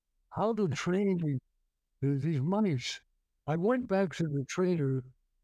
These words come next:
uh, backstage, and I asked him, I said, "How do you get these, uh, uh, mice, uh,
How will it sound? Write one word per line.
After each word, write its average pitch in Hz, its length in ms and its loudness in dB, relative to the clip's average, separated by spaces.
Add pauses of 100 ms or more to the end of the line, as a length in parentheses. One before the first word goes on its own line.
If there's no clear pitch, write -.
uh, 131 300 -2
backstage, 139 960 0 (520)
and 139 560 0 (560)
I 151 100 0
asked 170 340 0
him, 170 160 2
I 160 80 2
said, 139 220 0
"How 139 260 0
do 294 80 2
you 302 160 4
get 165 460 -2 (560)
these, 147 320 2
uh, 123 380 0 (520)
uh, 120 60 0
mice, 123 760 0 (1400)
uh, 120 360 0